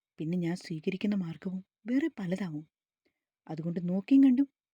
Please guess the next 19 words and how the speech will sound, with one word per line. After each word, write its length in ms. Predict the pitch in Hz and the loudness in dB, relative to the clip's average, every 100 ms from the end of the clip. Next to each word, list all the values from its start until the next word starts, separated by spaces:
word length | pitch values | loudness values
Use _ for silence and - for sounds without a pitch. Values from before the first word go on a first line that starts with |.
| _ _ | _ _
നിൽക്കുന്നതാണ് 600 | 185 160 - 233 220 185 180 | -8 -8 -2 0 0 0 -2
നിനക്ക് 320 | 190 247 302 | -2 2 4
നല്ലത്. 340 | 220 147 - 170 _ _ _ _ _ _ _ _ _ _ _ _ - | 4 0 -14 -20 _ _ _ _ _ _ _ _ _ _ _ _ -10
എനിക്ക് 260 | 160 156 | -8 -6
പറഞ്ഞ 320 | - 175 170 202 | -6 -6 -4 -4
കാര്യങ്ങൾ 380 | 202 180 180 190 | -4 -6 -4 -4
വീണ്ടും 360 | 170 170 196 | -4 -4 -2
വീണ്ടും 260 | 214 220 202 | 0 0 -2
ആവർത്തിക്കാൻ 460 | 151 180 190 180 151 _ _ | -4 -6 -6 -16 -16 _ _
തീരെ 300 | 156 175 226 | -6 -4 -4
താല്പര്യമില്ല. 600 | 202 165 - 208 180 143 _ _ _ _ _ _ _ - | -6 -6 -2 -2 -2 -6 _ _ _ _ _ _ _ -4
ഇനി 180 | 180 202 | 2 4
മേലിൽ 400 | 170 165 170 165 _ _ | 4 0 -4 -12 _ _
ഇങ്ങനെയൊരു 380 | 233 277 285 262 | 4 8 8 6
കൂടിക്കാഴ്ചയ്ക്കും 720 | 170 165 196 220 202 - 180 - - | 0 -4 -4 -6 -6 -10 -12 -12 -6
ഇടയുണ്ടാവരുത്." 720 | 180 269 196 160 180 156 - _ _ _ _ _ _ _ _ _ _ _ _ _ _ _ _ _ - | 2 2 2 -2 -6 -8 -16 _ _ _ _ _ _ _ _ _ _ _ _ _ _ _ _ _ 0
ശിവ 160 | 294 320 | 2 2
കനപ്പിച്ചു 520 | 262 165 170 214 269 | -2 -2 -2 0 0
പറഞ്ഞു. 320 | 208 156 160 | -2 -8 -14